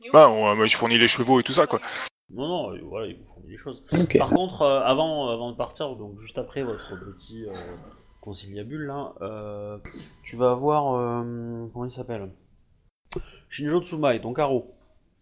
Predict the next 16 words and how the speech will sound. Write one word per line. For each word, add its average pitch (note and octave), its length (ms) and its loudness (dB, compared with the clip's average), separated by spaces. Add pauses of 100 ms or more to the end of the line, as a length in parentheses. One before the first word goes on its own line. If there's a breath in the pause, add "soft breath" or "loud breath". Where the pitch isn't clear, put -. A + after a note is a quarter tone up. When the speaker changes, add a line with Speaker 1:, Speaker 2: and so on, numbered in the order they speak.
(260)
Speaker 1:
Oui. D3+ 140 4
Speaker 2:
Qui F3 120 -4
va F3 100 2
venir F3 440 0
te D#3+ 80 -4
parler E3+ 640 2
et G3 80 0
qui C#3+ 160 -10
va C3+ 120 0
te C3+ 120 -10
dire, D3+ 340 -6
euh, A2+ 300 -6
Shinjo A#2 340 -8
Ziyasama, A#2+ 760 -6
euh, F#2+ 680 -10
bah, F2+ 200 -12